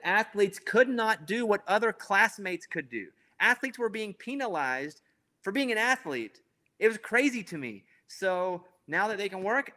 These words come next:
I'm gonna use them for their name, image, and likeness, and it's gonna benefit all of us. So just super pumped to be able to do that,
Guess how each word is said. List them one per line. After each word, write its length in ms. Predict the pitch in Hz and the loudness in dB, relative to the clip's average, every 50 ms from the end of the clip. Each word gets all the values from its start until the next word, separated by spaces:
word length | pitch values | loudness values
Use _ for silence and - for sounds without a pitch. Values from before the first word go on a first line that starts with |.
| _ - | _ -8
I'm 100 | - 156 190 | -6 -4 -4
gonna 100 | 214 214 | -4 -4
use 220 | 190 180 180 170 | -2 -2 -2 -2
them 140 | 196 220 233 | -4 -6 -8
for 120 | - 208 | -6 -4
their 100 | 185 180 | -2 0
name, 240 | 165 151 151 160 165 | 2 2 2 2 2
image, 240 | 151 156 175 180 165 | 0 0 -2 -2 -4
and 100 | 165 143 | -2 0
likeness, 500 | 143 160 175 180 202 240 247 - - - - | 2 2 2 0 -2 -4 -6 -6 -10 -12 -8
and 340 | 139 147 151 156 160 156 156 | -4 -2 -2 -2 -2 -2 -4
it's 120 | 156 - | -6 -6
gonna 140 | - 175 165 | -4 -4 -2
benefit 320 | 147 175 180 175 170 160 156 | 0 0 -2 0 0 2 2
all 180 | 147 135 127 | 4 4 2
of 80 | 117 104 | 0 -4
us. 140 | 101 110 - | -6 -8 -4
So 200 | - 135 123 120 | -2 0 0 0
just 200 | 120 147 147 - | -2 -6 -6 -4
super 220 | - 185 175 175 | -4 -4 -4 -4
pumped 260 | 160 - 170 160 151 160 | -6 -4 -4 -4 -4 -4
to 60 | 147 | 0
be 80 | 143 | 0
able 140 | 147 143 135 | 0 0 0
to 60 | 135 | -2
do 120 | 127 139 139 | -2 0 2
that, 240 | 143 143 147 147 | 2 4 2 2